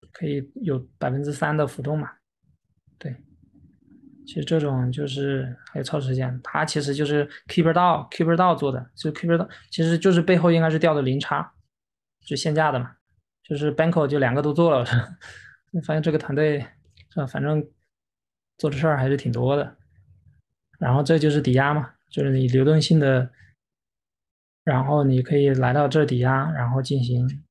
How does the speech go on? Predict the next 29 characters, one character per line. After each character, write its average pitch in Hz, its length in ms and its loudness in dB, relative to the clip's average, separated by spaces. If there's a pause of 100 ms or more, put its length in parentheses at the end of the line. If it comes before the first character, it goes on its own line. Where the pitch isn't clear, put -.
(160)
反 127 100 -4
正 135 100 0
这 143 140 0
奖 120 220 -2
励， 127 240 -4 (100)
到 147 120 2
时 139 60 0
候 143 60 2
你 139 100 2
抵 135 140 2
押 127 160 2
的 139 80 0
时 123 60 2
候 127 100 4
就 131 100 2
会 131 120 4
能 120 100 4
看 147 180 0
到 131 80 2
这 123 140 2
些。 117 180 -4 (680)
然 127 120 -2
后 135 80 4
就 139 140 2
是 135 240 2 (160)
governance 143 840 0 (220)
投 - 200 -6
票 151 200 2
嘛， 135 200 -4